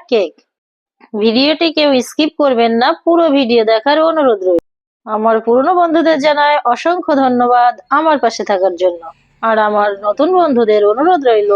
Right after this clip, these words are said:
আমার চ্যানেলটিকে সাবস্ক্রাইব করে পাশে থাকার জন্য। রেসিপিটি অত্যন্ত মজাদার হয়েছিল, বাড়িতে অবশ্যই একবার বানিয়ে খেয়ে দেখবেন। আমার আরও অন্যান্য ভিডিও দেখতে হলে আমার চ্যানেলের ডেসক্রিপশনে লিংক দেওয়া আছে,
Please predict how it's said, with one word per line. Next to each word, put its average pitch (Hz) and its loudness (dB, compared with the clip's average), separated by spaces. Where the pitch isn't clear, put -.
আমার 277 -2
চ্যানেলটিকে 202 -2
সাবস্ক্রাইব 220 -2
করে 277 2
পাশে 302 -2
থাকার 180 -2
জন্য। 160 -4
রেসিপিটি 285 0
অত্যন্ত 294 -2
মজাদার 247 2
হয়েছিল, 254 0
বাড়িতে 226 0
অবশ্যই 254 0
একবার 233 0
বানিয়ে 220 -2
খেয়ে 302 0
দেখবেন। 156 -4
আমার 220 0
আরও 254 2
অন্যান্য 320 -2
ভিডিও 247 2
দেখতে 220 -2
হলে 262 0
আমার 240 -2
চ্যানেলের 240 0
ডেসক্রিপশনে 277 0
লিংক 247 0
দেওয়া 214 0
আছে, 233 -4